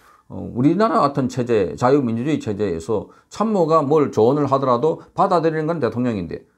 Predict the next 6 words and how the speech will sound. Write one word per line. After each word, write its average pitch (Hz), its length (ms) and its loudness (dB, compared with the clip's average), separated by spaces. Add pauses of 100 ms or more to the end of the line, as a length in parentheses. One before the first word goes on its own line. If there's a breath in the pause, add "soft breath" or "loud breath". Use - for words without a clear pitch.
그 120 180 -4
잘못 120 520 0 (120)
조언을 117 360 2
했다고 101 360 -2
그 101 120 -4
결과를 127 600 2